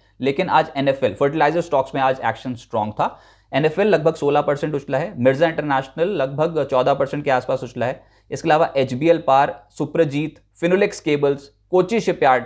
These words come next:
ये कुछ ऐसे स्टॉक्स हैं जो पाँच परसेंट से साढ़े छः परसेंट उछले हैं। एलगी इक्विपमेंट, आरसीएफ़, गोकुलदास एक्सपोर्ट्स, मार्क्सन्स, पूनावाला, डिशमन कार्बोजन, इन स्टॉक्स में भी एक्शन तेजी की ओर था, साढ़े तीन परसेंट से पाँच परसेंट उछलते हुए नजर आए। बावन हफ्ते के उच्चतम स्तर पे कुछ स्टॉक्स जाके खड़े हुए,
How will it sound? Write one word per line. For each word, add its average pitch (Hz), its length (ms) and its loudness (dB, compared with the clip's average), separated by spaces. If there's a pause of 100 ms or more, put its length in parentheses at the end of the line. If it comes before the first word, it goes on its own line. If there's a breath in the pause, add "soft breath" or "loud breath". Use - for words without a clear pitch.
(100)
ये 147 100 -2
कुछ 170 180 -2
ऐसे 170 140 -4
स्टॉक्स 143 320 -2
हैं 156 80 -6
जो 156 60 -4
पाँच 135 260 0
परसेंट 135 300 -4
से - 80 -20
साढ़े 123 200 2
छः 127 180 -4
परसेंट 131 300 -4
उछले 123 200 -6
हैं। 123 140 -4 (400 soft breath)
एलगी 151 280 2
इक्विपमेंट, 165 540 -2
आरसीएफ़, 139 460 0
गोकुलदास 143 540 -2
एक्सपोर्ट्स, 147 600 -6
मार्क्सन्स, 135 540 0
पूनावाला, 131 840 -2
डिशमन 143 300 -2
कार्बोजन, 123 600 0
इन 165 100 -2
स्टॉक्स 151 320 -2
में 131 100 -4
भी 139 80 -2
एक्शन 123 320 -2
तेजी 123 280 -4
की 147 100 -6
ओर 131 260 2
था, 185 80 -2
साढ़े 127 240 2
तीन 123 200 -6
परसेंट 113 300 -6
से 135 80 -4
पाँच 113 260 -2
परसेंट 147 300 -6
उछलते 104 320 -4
हुए 98 100 -4
नजर 92 200 -6
आए। - 80 -8
बावन 151 280 4
हफ्ते 185 240 -4
के 196 80 -4
उच्चतम 175 280 -6
स्तर 165 180 -2
पे 175 120 -6
कुछ 175 220 -8
स्टॉक्स 147 300 -2
जाके 156 240 2
खड़े 151 180 2
हुए, 160 240 2